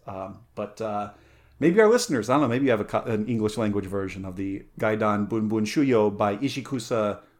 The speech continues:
uh, Hokashi. Anyway, all that is to say, he writes a story in there about a Jinmenken.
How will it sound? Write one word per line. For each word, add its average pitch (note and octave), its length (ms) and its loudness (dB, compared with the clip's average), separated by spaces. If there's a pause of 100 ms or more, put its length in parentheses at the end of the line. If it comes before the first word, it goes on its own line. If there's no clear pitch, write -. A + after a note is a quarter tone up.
(140)
uh, G2 300 -4 (300)
Hokashi. G#2+ 840 0 (760)
Anyway, B3 720 4 (140)
all G3 160 8
that G#3 120 6
is G3 100 0
to F#3 100 -8
say, A#2+ 320 2
he G#3+ 340 0
writes F3 280 4
a C3 60 -6
story A2 360 2
in G2+ 100 0
there F#2+ 220 -2
about A2 260 0
a G#2 40 -2
Jinmenken. G2+ 640 -4